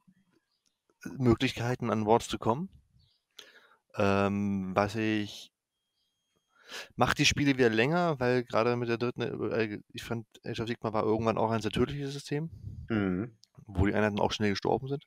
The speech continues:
Speaker 1: Ähm, macht die ganzen wie-, bisschen, man hat ja ein bisschen das Gefühl, Leute werden stabiler. Mir als
Speaker 2: Ja.
Speaker 1: Untotenspieler habe ich aber das Gefühl, so das, was die Untoten und auch die Dämonen so ein bisschen ausgemacht hat, wird jetzt verteilt auf alle Armeen.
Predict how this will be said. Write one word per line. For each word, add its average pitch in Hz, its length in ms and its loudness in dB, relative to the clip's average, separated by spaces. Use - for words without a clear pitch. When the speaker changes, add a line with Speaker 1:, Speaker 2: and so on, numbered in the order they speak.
Speaker 1:
Ähm, 104 1120 2
macht 117 320 -2
die 123 60 0
ganzen 120 400 -2
wie-, 110 80 -12
bisschen, 113 460 -2
man 104 100 -2
hat 113 120 0
ja 117 60 6
ein 107 100 -2
bisschen 117 180 -4
das 113 100 -6
Gefühl, 107 260 -4
Leute 104 260 -2
werden 95 180 -2
stabiler. 92 420 -6
Mir 156 260 6
als 151 100 8
Speaker 2:
Ja. 170 80 8
Speaker 1:
Untotenspieler 165 480 8
habe 151 100 8
ich 143 80 0
aber 143 140 4
das 139 100 4
Gefühl, 143 480 8
so 135 160 8
das, 135 200 8
was 131 120 4
die 127 140 2
Untoten 135 520 4
und 123 100 0
auch 113 100 4
die 117 120 2
Dämonen 110 320 2
so 120 60 -2
ein - 20 -6
bisschen 107 180 0
ausgemacht 113 460 0
hat, 113 120 0
wird 110 260 2
jetzt 104 120 -2
verteilt 101 300 2
auf 90 80 4
alle 92 160 4
Armeen. - 960 -4